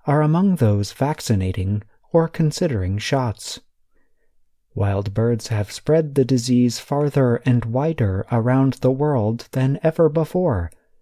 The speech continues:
likely carrying record amounts of the virus, said Gregorio Torres.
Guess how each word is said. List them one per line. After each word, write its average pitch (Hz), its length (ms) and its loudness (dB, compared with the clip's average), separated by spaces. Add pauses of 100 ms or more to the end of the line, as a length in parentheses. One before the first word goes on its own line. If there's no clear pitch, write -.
(220)
likely 175 420 0
carrying 143 680 0
record 139 340 2
amounts 127 600 0
of 104 180 -2
the 135 160 2
virus, 139 640 -4 (320)
said 123 340 0
Gregorio 117 640 0
Torres. 90 720 -2